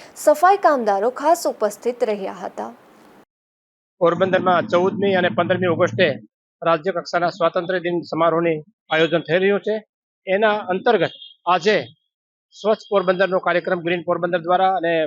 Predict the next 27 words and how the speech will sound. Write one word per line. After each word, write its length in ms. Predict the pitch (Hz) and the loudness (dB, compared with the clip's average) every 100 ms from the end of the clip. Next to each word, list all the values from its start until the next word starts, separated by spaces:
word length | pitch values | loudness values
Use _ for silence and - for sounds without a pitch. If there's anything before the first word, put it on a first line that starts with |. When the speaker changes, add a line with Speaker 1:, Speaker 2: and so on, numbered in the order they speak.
| 143 | -4
Speaker 2:
પોરબંદર 320 | 175 170 170 160 | -6 -4 -4 -2
મહાનગરપાલિકાના 800 | 156 165 175 175 175 170 170 165 | -2 -2 -2 0 0 0 0 -2
સંયુક્ત 340 | 175 170 - | 0 -2 0
ઉપક્રમે 360 | 170 - 170 165 | -2 0 0 0
આપવામાં 340 | 156 170 175 | 0 -2 -2
આવ્યો 160 | 180 190 | 0 0
હતો. 160 | 190 196 - _ _ _ _ - | -2 -10 -14 _ _ _ _ -4
માનનીય 240 | 175 180 | -2 0
કમિશનર 360 | 170 170 165 202 | -2 -4 -4 -6
શ્રી, 260 | - 202 196 _ _ _ - | -2 -4 -4 _ _ _ -6
ગ્રીન 120 | 180 | -2
પોરબંદરના 500 | 170 175 180 175 175 | 0 0 0 2 0
સૌ 240 | 156 175 175 170 160 151 | 0 0 0 0 -4 -6
સભ્યશ્રીઓ 580 | - 151 185 196 202 202 | -8 -2 -2 2 0 0
અમે 140 | 196 165 | -2 -2
સાથે 300 | 170 - 202 | -2 0 0
મળી 260 | 196 214 202 - - - | 2 0 -2 -12 -20 -20
સુદામા 400 | - 175 202 202 | -10 -2 2 2
ચોક 200 | 202 190 | 0 -2
સાફ 200 | 185 180 | -2 -2
કર્યો, 300 | - 202 214 196 _ _ _ _ | -2 -2 -2 -8 _ _ _ _
બંગડી 200 | 180 208 | -2 0
બજાર 240 | 196 190 185 | 2 0 -2
સુધીનો 280 | 190 190 185 | -4 -2 0
એરિયા 180 | 196 | 0
સાફ 260 | 190 190 180 | 0 -2 -2
કર્યો 180 | 202 214 | -4 -4